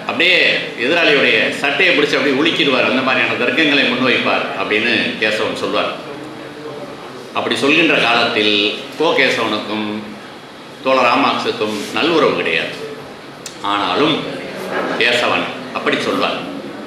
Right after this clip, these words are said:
என்னுடைய சொந்த வாழ்வில் தோழர் ஆமாக்ஸினுடைய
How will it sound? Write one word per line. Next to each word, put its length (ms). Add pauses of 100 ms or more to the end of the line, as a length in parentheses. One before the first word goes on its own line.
(1500)
என்னுடைய 720
சொந்த 300
வாழ்வில் 720 (640)
தோழர் 360 (140)
ஆமாக்ஸினுடைய 800